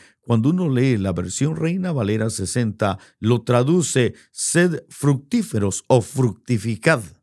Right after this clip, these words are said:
De tal manera que cuando se habla de "sed fecundos y fructificad", ¿eh? se está hablando del poder de la fecundidad, ¿ya? O de la, del poder de la fructificación.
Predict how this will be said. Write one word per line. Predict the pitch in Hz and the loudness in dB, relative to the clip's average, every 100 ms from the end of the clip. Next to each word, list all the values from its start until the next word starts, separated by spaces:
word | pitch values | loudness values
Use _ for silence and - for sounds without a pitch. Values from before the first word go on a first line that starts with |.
| _ _ _ _ _ _ _ | _ _ _ _ _ _ _
De | _ | _
tal | - 107 | -4 -2
manera | 120 120 123 127 127 - _ | 0 0 2 2 0 -4 _
que | - 120 | -6 -4
cuando | - 117 113 117 | 0 0 2 0
se | - 117 | 0 -2
habla | 151 170 104 95 - _ - | -2 -4 -4 -4 -6 _ -6
de | 92 | -4
"sed | - 135 | -2 -2
fecundos | 147 - 127 104 98 90 - _ | -4 -2 -2 -2 -4 -6 -10 _
y | 95 | -8
fructificad", | - 92 - 85 80 78 - 101 - | -6 -8 -8 -12 -10 -8 -2 -2 -2
¿eh? | 95 110 - _ | -4 -4 -10 _
se | - | -8
está | 104 127 | -4 -2
hablando | 123 151 143 | -2 -2 -2
del | 107 95 | -2 -2
poder | 101 98 117 135 127 92 - _ | -4 0 2 2 0 -4 -14 _
de | 98 | -2
la | 101 101 | 0 -2
fecundidad, | - 104 - 101 87 101 92 131 85 - _ _ _ _ _ _ _ _ | -4 -6 -4 -4 -2 -2 -2 -2 -6 -18 _ _ _ _ _ _ _ _
¿ya? | - - _ _ _ _ _ - | -20 -20 _ _ _ _ _ 0
O | 120 | 2
de | 123 | 4
la, | 127 120 - 117 | 4 2 2 2
del | 120 113 | 4 2
poder | 107 110 123 135 113 - _ | 0 0 2 2 0 -8 _
de | 95 | -2
la | 104 98 | 0 -2
fructificación. | - 92 - 92 85 90 85 - 147 180 | -4 -10 -8 -8 -6 -6 -6 -6 -8 -10